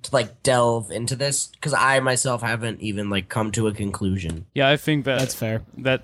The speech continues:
Speaker 2: that is fair. I think we all feel, uh, uh, kind of like that about some moral points. But would you guys agree that Uncle Ben would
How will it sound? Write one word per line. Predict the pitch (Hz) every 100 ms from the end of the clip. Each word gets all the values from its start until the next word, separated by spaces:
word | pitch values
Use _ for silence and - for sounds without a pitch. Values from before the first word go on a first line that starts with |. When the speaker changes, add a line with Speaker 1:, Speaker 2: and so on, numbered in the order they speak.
| -
Speaker 2:
that | 135 113
is | 107 -
fair. | 110
I | 107
think | 139 120
we | 117
all | 95 104
feel, | - 110 107 95 _ -
uh, |
uh, | 127 - 120 80 87 95 - 127 -
kind | 147 147
of | 127
like | 113 107
that | 107
about | 104 110 110
some | - 107
moral | 98 95 95
points. | - 104 92 - _ _ _ _
But | 151 135 139 156 147 151
would | 175 226
you | 196
guys | 180 185
agree | 139 143 135
that | 127 113 110 - _ _
Uncle | 131 147 156
Ben | 135 131 123 127 120
would | 120 110